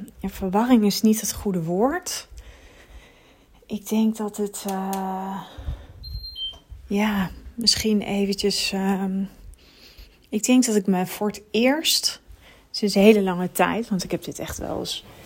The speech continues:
eerder gehad, maar sinds lange tijd dat ik me even gewoon helemaal niet zo verbonden voelde met mijn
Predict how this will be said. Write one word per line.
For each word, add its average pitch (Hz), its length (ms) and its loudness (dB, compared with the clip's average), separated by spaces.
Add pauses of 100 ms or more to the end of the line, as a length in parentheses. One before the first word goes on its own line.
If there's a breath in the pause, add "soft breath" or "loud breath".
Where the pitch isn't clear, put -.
(240 loud breath)
eerder 208 220 4
gehad, 190 280 -2
maar 196 160 4
sinds 202 260 2
lange 208 240 6
tijd 190 320 0
dat 190 100 -6
ik 196 100 -2
me 196 80 0
even 196 220 -2
gewoon 202 180 2
helemaal 202 220 6
niet 202 180 2
zo 185 180 -2
verbonden 202 560 2
voelde 190 400 0
met 180 320 0
mijn 170 240 -6